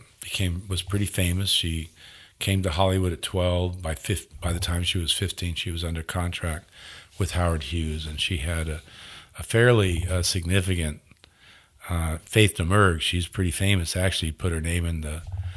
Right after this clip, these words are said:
Google, and all kinds of pictures come up of mommy.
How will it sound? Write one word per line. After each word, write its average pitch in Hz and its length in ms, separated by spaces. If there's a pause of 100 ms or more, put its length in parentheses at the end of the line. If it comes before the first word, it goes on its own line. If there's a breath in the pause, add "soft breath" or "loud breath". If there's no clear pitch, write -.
(200 loud breath)
Google, 85 420 (840 soft breath)
and 78 340 (220)
all 101 120
kinds 95 280
of 82 100
pictures - 360
come 82 220
up 87 200
of 80 140
mommy. 71 420